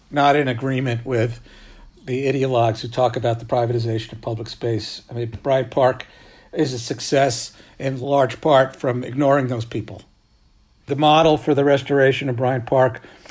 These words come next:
was accused of being a privatization of public space, a commercialization of public space.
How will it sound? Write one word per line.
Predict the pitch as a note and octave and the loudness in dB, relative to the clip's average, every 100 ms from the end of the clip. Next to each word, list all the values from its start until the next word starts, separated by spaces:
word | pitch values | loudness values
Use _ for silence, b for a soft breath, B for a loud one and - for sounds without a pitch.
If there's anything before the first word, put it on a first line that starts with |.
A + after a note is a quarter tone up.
| B B - | B B -2
was | C3+ B2+ | 0 2
accused | - D#3 D#3 D#3 | 2 4 4 2
of | A#2+ | -2
being | D3+ D3 C#3+ C3+ b b b b _ _ | 2 2 2 -2 b b b b _ _
a | B2+ A#2+ | -2 0
privatization | D3+ C#3 C#3 B2 C#3+ B2 | 4 4 4 2 2 0
of | B2 | -2
public | B2+ B2+ B2 | -2 -2 -2
space, | - E3+ D#3 D3 - - - B B B | -4 2 4 2 0 -12 -16 B B B
a | B2+ | -6
commercialization | - C#3 C#3 C3 A#2 D#3+ D#3+ D3+ | -2 2 2 0 2 4 4 0
of | - | -2
public | D#3 C#3 C3 | 0 0 -2
space. | - D3 C3+ B2+ - | -2 2 2 2 -2